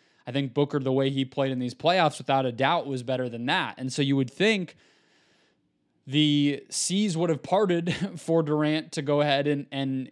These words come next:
and, and be at least as efficient as some, you know, his best Brooklyn season or even his worst Golden State season, <laughs> right? And he wasn't,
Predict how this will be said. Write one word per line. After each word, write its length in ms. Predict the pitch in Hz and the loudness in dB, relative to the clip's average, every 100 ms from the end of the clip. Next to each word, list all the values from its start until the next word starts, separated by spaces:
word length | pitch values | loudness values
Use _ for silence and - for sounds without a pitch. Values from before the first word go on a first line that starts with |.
| - | -12
and, 220 | 135 127 131 | -10 -10 -10
and 280 | 139 131 - _ 143 117 | -10 -10 -16 _ -18 -6
be 360 | 190 269 180 | -2 0 -2
at 160 | 147 156 | -4 -4
least 380 | 151 240 247 - | -2 -2 -4 -4
as 240 | 165 151 | -2 0
efficient 500 | 156 170 160 - 147 135 | -2 -2 -2 -2 -4 -2
as 280 | 135 131 | -4 -4
some, 300 | - 156 156 - | -4 -4 -6 -8
you 180 | - | -6
know, 100 | 131 | -6
his 180 | 127 131 | -4 -6
best 340 | 123 165 165 - | 0 0 0 -2
Brooklyn 400 | 175 202 147 127 | -2 -2 -4 -4
season 380 | 123 120 123 | -4 -4 -2
or 120 | 131 131 | 0 0
even 220 | 151 151 | 0 -2
his 240 | 143 120 | -4 -6
worst 480 | 117 139 180 - - | -4 -2 -2 -4 -4
Golden 320 | 160 151 135 | -2 0 -2
State 320 | - 156 202 | -2 -2 -2
season, 420 | - 120 110 151 127 | -4 -6 -4 -4 -4
<laughs> 80 | 156 | -2
right? 160 | 175 | -2
And 80 | 175 | -2
he 80 | 147 | -2
wasn't, 420 | 147 147 147 156 | 0 0 -2 -8